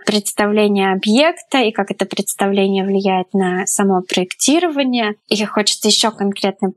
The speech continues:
поговорить про проектирование, потому что медиа тоже очень сильно влияет даже в плане, ну, вот, допустим, кого не возьми,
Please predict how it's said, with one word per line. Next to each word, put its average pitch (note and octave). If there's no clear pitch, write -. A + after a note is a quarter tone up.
поговорить G3
про F#3+
проектирование, B3
потому G#3+
что A3
медиа G#3+
тоже A3
очень G#3
сильно G#3
влияет A3
даже G3+
в -
плане, A3
ну, D#4
вот, A#3+
допустим, A3
кого B3
не C4
возьми, B3